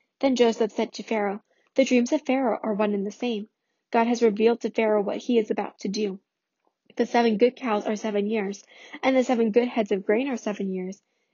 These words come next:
It is one and the same dream. The seven lean, ugly cows that came up afterward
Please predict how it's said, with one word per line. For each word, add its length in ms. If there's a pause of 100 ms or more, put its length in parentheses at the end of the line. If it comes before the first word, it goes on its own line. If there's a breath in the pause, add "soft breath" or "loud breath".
(100)
It 120
is 160
one 240
and 140
the 60
same 260
dream. 400 (440)
The 80
seven 440
lean, 320
ugly 300
cows 360
that 160
came 160
up 220
afterward 580